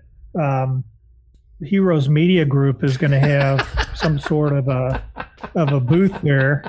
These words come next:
Speaker 1: doing interviews and, uh, and broadcasts. So that's gonna be awesome.
Speaker 2: <laughs>
Speaker 1: Boone Cutler's coming in. He's gonna do a Spartan Pledge ceremony.
Speaker 2: Nice.
Speaker 1: We, uh, we have, um, John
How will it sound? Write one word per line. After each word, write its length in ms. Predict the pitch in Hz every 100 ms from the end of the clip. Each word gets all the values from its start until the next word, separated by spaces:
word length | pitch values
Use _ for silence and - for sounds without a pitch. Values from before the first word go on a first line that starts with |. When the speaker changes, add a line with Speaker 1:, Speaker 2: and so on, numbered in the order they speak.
| - - -
Speaker 1:
doing 260 | 156 160 156
interviews 640 | 175 156 160 151 151 139
and, 260 | 143 139 143
uh, 180 | 135 185
and 180 | 165 131
broadcasts. 600 | 175 185 165 131 151 -
So 80 | 151
that's 240 | 175 180
gonna 160 | 175 147
be 120 | 139
awesome. 540 | 131 131 - 147 143 - - _
Speaker 2:
<laughs> 320 | - - 147
Speaker 1:
Boone 260 | 180 208 214
Cutler's 520 | 202 220 214 185 175
coming 340 | - 170 156
in. 340 | 147 147 156 165
He's 240 | 160 185
gonna 240 | 190 175 151
do 640 | 156 156 160 160 160 -
a 180 | 175 143
Spartan 360 | - 190 196 160
Pledge 280 | 190 160
ceremony. 640 | - 165 143 131 131 151 180
Speaker 2:
Nice. 560 | 123 113 117 104 - -
Speaker 1:
We, 640 | 165 160 160 160 160 165 190 _ _ -
uh, 220 | 151 147
we 200 | 170 165
have, 500 | 151 156 147 147 139
um, 500 | 156 143 139 135 135 - _ _ -
John 640 | 175 156 170 175 180 185